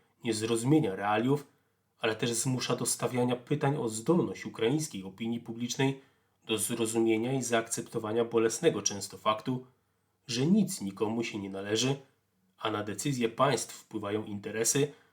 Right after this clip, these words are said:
które mogą być zbieżne, tak jest w przypadku wspierania wysiłku wojennego Kijowa, ale nie są tożsame i z pewnością nie zdejmują z elit każdego narodu odpowiedzialności za to,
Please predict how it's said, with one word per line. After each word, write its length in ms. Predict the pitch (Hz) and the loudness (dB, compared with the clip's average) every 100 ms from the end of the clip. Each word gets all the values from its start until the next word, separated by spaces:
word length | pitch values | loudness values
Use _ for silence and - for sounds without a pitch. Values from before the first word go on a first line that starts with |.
| _ | _
które 220 | _ 147 143 | _ 6 8
mogą 340 | 123 104 104 | 8 4 0
być 140 | 110 | -2
zbieżne, 640 | 101 98 104 107 120 143 - _ _ _ _ _ _ - | -4 -6 -2 0 0 -2 -6 _ _ _ _ _ _ -4
tak 200 | 107 110 | -4 -2
jest 180 | 107 | -6
w 40 | - | -6
przypadku 420 | - 113 107 113 | -4 -2 -4 -6
wspierania 520 | - - 113 123 113 | -8 -2 0 2 0
wysiłku 460 | 104 101 135 135 95 | -2 -2 0 0 -4
wojennego 400 | 98 104 110 95 | -6 0 -2 -2
Kijowa, 600 | - 110 113 127 147 - _ _ _ _ _ _ | -10 0 2 2 -2 -8 _ _ _ _ _ _
ale 260 | - 123 147 | -2 2 6
nie 220 | 202 160 | 6 4
są 200 | - 104 | 0 -8
tożsame 580 | 107 - - 113 127 135 | -6 -2 0 2 2 2
i 60 | |
z 100 | - | 0
pewnością 500 | - 120 123 - 139 | -2 -2 -2 0 2
nie 120 | 143 | 2
zdejmują 560 | 123 123 139 175 135 104 | 0 2 4 6 4 4
z 180 | - - | -2 -4
elit 240 | 123 123 | -2 -2
każdego 460 | - 113 123 127 98 | -2 0 2 2 0
narodu 460 | 101 110 123 131 - _ _ | -2 0 0 -2 -6 _ _
odpowiedzialności 840 | - - 117 120 127 139 156 - 101 | -10 -8 -2 0 4 6 6 4 0
za 180 | 117 | 0
to, 260 | 120 143 | 4 2